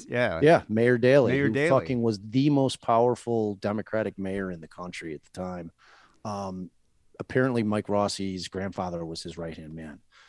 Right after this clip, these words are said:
Speaker 2: So he was protected to the extent where no one was gonna fuck with them. So we don't give a fuck, and we're gonna fuck with them. Like, we, we called him.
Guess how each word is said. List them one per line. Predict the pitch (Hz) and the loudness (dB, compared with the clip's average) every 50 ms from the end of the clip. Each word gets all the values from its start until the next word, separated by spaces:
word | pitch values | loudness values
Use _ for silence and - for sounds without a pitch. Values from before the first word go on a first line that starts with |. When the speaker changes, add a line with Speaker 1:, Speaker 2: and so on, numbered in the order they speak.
| _ _ | _ _
Speaker 2:
So | - - 127 | -10 -6 -4
he | 92 98 127 135 | 0 2 4 6
was | 135 127 - | 6 4 2
protected | - 110 - - 113 107 107 - - 76 69 - - | 0 -6 -2 0 0 0 0 -2 -8 -8 -8 -10 -10
to | - 104 | -8 -6
the | 107 101 | -6 -6
extent | 95 - - - - 117 107 104 90 - | -6 -6 -8 -6 -4 -4 -6 -6 -6 -6
where | 107 107 101 98 95 92 90 85 - _ _ _ _ _ _ _ _ _ _ _ _ _ _ _ _ - | -6 -4 -4 -4 -4 -6 -6 -8 -12 _ _ _ _ _ _ _ _ _ _ _ _ _ _ _ _ -6
no | 110 110 110 | -2 0 2
one | 110 110 101 98 | 2 2 0 -2
was | 92 87 | -4 -6
gonna | - 101 90 | -6 -6 -6
fuck | 82 - 95 87 - - | -4 -4 -6 -6 -6 -8
with | 85 - | -12 -10
them. | - 76 69 - _ _ _ _ _ - - _ _ _ _ | -10 -14 -14 -14 _ _ _ _ _ -20 -20 _ _ _ _
So | - - 123 113 107 104 101 101 - _ _ | -6 -4 -2 0 0 0 -2 -4 -10 _ _
we | - 120 117 117 123 | -8 -2 2 2 4
don't | 123 113 104 | 4 4 2
give | 95 95 87 | 0 -4 -6
a | 82 | -6
fuck, | - - 85 73 73 - - _ _ - | -10 -8 -10 -10 -10 -12 -18 _ _ -14
and | - 92 87 | -10 -8 -6
we're | 90 98 90 | -6 -6 -6
gonna | 87 82 | -6 -8
fuck | - - 95 87 - - | -8 -6 -8 -8 -8 -10
with | 87 - | -14 -12
them. | - 76 78 80 | -12 -12 -12 -6
Like, | 87 101 98 - | -6 -6 0 4
we, | 131 139 | 6 6
we | 151 151 151 156 | 8 6 6 4
called | - 123 110 110 131 127 | 6 6 8 8 8 6
him. | 104 92 92 92 | 4 2 -2 -6